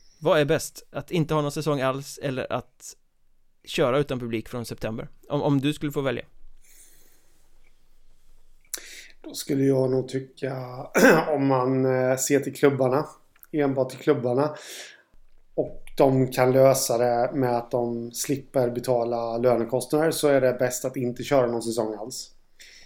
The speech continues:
Speaker 2: Men, eh, men, eh, det är ju frågan ifall det ens går att lösa, men, men, men, men slipper de utgifterna så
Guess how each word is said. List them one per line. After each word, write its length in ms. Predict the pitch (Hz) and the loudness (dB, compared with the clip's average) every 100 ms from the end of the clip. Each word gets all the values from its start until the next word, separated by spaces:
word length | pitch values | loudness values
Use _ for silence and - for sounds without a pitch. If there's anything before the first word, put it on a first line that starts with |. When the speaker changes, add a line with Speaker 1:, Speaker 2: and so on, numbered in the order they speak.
| - - | -18 -4
Speaker 2:
Men, 580 | 131 127 120 120 120 | 2 4 2 0 0
eh, 1040 | 120 117 117 113 113 113 113 117 113 113 117 - _ | 0 -2 -4 -4 -4 -6 -6 -8 -10 -12 -14 -18 _
men, 460 | - 120 117 117 117 | -12 -10 -10 -10 -10
eh, 240 | 117 117 113 - - _ _ _ _ | -10 -10 -12 -18 -20 _ _ _ _
det 160 | - 135 | -6 -2
är 20 | |
ju 60 | 127 | -2
frågan 400 | 127 113 113 120 | 0 -2 -2 -4
ifall 360 | 113 - 117 113 | -6 -6 -6 -6
det 80 | |
ens 420 | 120 113 113 - - | -8 -8 -10 -10 -12
går 300 | 131 127 117 | -8 -6 -4
att 60 | |
lösa, 380 | 117 120 - 123 | -4 -6 -8 -10
men, 220 | 120 120 | -8 -10
men, 360 | 123 - 139 - | -10 -10 -10 -10
men, 180 | - 147 | -12 -6
men 160 | 143 | -4
slipper 240 | 127 151 147 | 0 0 2
de 120 | 147 | 4
utgifterna 600 | 151 147 139 139 139 143 | 4 2 -2 -2 0 0
så 500 | 143 156 151 147 143 | 0 2 2 2 -6